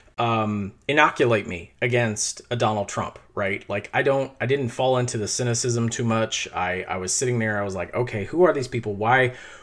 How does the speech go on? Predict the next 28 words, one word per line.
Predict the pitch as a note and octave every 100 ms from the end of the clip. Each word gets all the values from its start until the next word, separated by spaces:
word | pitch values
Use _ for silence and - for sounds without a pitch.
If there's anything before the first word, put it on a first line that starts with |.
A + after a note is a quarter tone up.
| - _ _ -
why | G#2+ A#2 D3+ D3+ D3+ D3+ D3 C#3 A#2+ _ _ _ -
do | C#3+ C#3
people | B2 D3 B2+ B2+ B2
keep | A#2+ C#3+ A#2+ - -
going | C3+ C3+ C3
for | A#2
Trump | A#2 C#3 A#2 A#2
even | A2+ A2+
though | A2 G#2+
he's | G#2+ G#2 -
fucking | C#3 C3 B2+
insane," | A2+ A2+ C3 F#2+ E2
right? | F2 F#2
Like, | F#2 G2+ -
I | A#2+ C3 C3+ C3
want | B2 B2 A#2+ -
to | C3 B2+ B2 B2 A#2+ A#2 A2+ _ _ _ _ _
search | - - D#3+ D#3 -
for | - C3
this | A#2+ A2+
reason | A2+ G#2+ G2 F#2+ F2
and | G2+ G#2+
try | - A#2
to |
figure | - G2+ F2
it | D#2+
out. | D#2 - - - _ _ _ _ -
Um, | A2+ A2 A2 G#2+